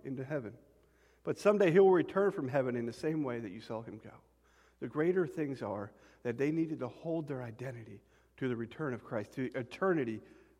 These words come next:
would meet with them. So what's this mean for us?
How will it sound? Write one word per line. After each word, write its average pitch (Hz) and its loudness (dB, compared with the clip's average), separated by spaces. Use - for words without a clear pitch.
would 123 -2
meet 123 -4
with 110 -12
them. - -20
So 180 4
what's 160 6
this 151 -4
mean 135 2
for 113 -2
us? - -8